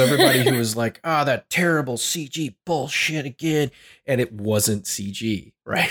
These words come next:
Speaker 1: <laughs> It's like, "Jeez, man." But that's, but that's what generally fans want, is like, "Oh, find a more interesting way to get this done." And then,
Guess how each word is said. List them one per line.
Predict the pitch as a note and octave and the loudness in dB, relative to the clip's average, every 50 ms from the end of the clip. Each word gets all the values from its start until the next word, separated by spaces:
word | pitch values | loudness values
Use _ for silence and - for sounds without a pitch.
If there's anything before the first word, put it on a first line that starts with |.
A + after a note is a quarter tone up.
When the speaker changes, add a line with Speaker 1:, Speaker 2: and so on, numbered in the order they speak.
| - - | -4 -10
Speaker 1:
<laughs> | - | -10
It's | - - - - - | -6 -6 -6 -4 -4
like, | A2+ A2 - | -6 -8 -6
"Jeez, | - - - - - - - - - _ | -6 -6 -6 -6 -10 -12 -12 -12 -12 _
man." | - - - _ - - F3+ F#3 F#3+ F#3 E3+ _ _ | -16 -20 -20 _ -18 -14 -12 -12 -12 -12 -14 _ _
But | - D#3 D3+ C#3 - - C3+ C#3 | 0 2 2 2 2 -2 -2 0
that's, | E3 D#3+ D#3+ - - - B2+ B2 _ _ - - | 0 2 2 0 -2 -4 -6 -14 _ _ -20 -12
but | - D3 E3 E3 | -4 -2 -2 0
that's | E3 E3 D#3+ - | 0 0 0 0
what | - D3+ C3+ A#2 A#2 | 0 -2 -2 -2 -4
generally | A#2 - B2+ B2+ C3 D3 C#3+ B2+ A#2+ A#2+ A2+ | -4 -2 0 2 2 2 4 4 4 4 2
fans | A2+ - - B2 A2+ A2+ G#2+ G2 - | 0 0 -2 -2 0 0 -2 -2 -4
want, | A#2 D#3 G#3+ G3 C3 E2 G2 | -4 -2 -2 -2 -2 -4 -8
is | G2 - | -12 -10
like, | G#2 G2 - - | -10 -10 -8 -6
"Oh, | B2+ A#2+ | -8 -8
find | - - A#2 A2+ A#2 G#2 | -6 -6 -4 -2 -2 -4
a | G2 | -4
more | F#2+ G2+ F#2+ | -8 -10 -12
interesting | F#2+ F#2+ - - - F#2+ F#2 | -14 -14 -18 -20 -20 -20 -20
way | E2 D2+ | -20 -20
to | D#2 - | -20 -20
get | G2 _ _ | _ _ _
this | _ - - | _ -18 -8
done." | - F3 D3 G#2+ | -4 -4 -4 -4
And | G2 G#2 | -4 -6
then, | A2 G#2 G2 | -8 -8 -10